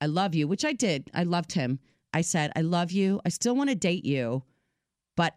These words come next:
I'm not ready to be engaged. I'm not ready to get married, but I still wanna be together." Do you know what he said to me?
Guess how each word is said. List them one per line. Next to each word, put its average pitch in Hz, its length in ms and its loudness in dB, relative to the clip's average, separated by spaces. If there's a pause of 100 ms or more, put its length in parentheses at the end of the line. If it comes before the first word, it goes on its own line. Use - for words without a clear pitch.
(140)
I'm 175 180 2
not 175 160 0
ready 156 200 0
to 139 80 -2
be 143 160 2
engaged. 131 540 -2
I'm 147 120 2
not 143 160 -2
ready 135 200 -2
to 117 60 -6
get - 160 -4
married, 117 440 -4
but 156 120 0
I 143 60 -2
still 147 280 -2
wanna 135 160 -2
be 131 120 -2
together." 120 520 -6 (400)
Do 151 80 2
you - 20 4
know 143 80 2
what 147 80 2
he 156 60 0
said 151 240 -2
to 196 80 0
me? 214 300 0